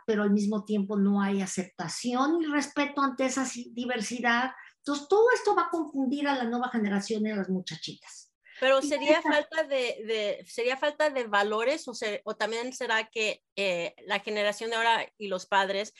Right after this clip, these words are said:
Speaker 2: se están abriendo más y hablan más abiertamente de la sax-, sexualidad con los hijos, y a lo mejor los hijos y hijas se sienten más, eh,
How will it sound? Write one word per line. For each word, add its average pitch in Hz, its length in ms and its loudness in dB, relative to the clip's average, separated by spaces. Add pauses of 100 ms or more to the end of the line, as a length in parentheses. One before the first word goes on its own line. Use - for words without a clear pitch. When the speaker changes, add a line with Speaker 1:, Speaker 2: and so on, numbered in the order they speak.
(120)
Speaker 2:
se - 120 -10
están 220 200 -2
abriendo 226 460 0
más 208 500 0
y 214 120 -2
hablan 220 380 2
más 208 300 0
abiertamente 202 680 -4
de 202 100 -2
la 175 120 -4
sax-, - 440 -10
sexualidad 185 720 -4
con 202 140 -6
los 180 180 -8
hijos, 240 380 -8 (320)
y 202 80 -4
a 202 40 4
lo 220 100 2
mejor 220 240 -4
los 220 200 -6
hijos 226 300 -8
y 214 80 -8
hijas 214 220 -4
se 208 80 -8
sienten 202 320 -4
más, 190 340 -2 (500)
eh, 170 1000 0